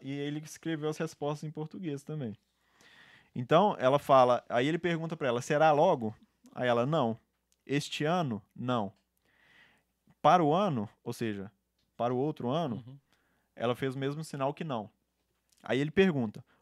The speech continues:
Speaker 1: "O comunismo virá ao Brasil?" Aí ela responde: "Sim." "Os padres e os bispos vão sofrer muito?"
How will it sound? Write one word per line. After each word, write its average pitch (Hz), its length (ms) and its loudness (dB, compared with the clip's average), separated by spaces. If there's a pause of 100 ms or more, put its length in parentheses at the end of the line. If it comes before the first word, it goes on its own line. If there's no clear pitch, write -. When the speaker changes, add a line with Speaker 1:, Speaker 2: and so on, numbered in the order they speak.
Speaker 1:
"O 131 100 -8
comunismo 190 520 0
virá 156 220 6
ao 131 100 8
Brasil?" 117 540 2 (1000)
Aí 120 120 0
ela 139 120 2
responde: 117 480 -6
"Sim." 139 320 -6 (880)
"Os 131 140 -8
padres 180 500 2
e 170 40 -2
os 151 120 -2
bispos 123 460 -8
vão 135 100 -2
sofrer 123 400 -4
muito?" 135 440 -6